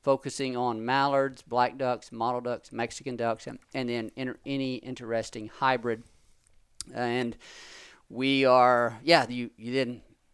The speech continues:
put 'em in these vials and you put 'em in the freezer, and it includes return shipping label, return postage, instructions here.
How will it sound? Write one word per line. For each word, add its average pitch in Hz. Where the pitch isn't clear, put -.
put 151
'em 135
in 135
these 123
vials 160
and 127
you 117
put 139
'em 120
in 113
the 107
freezer, 190
and 143
it 117
includes 123
return 120
shipping 170
label, 151
return 107
postage, 156
instructions 151
here. 143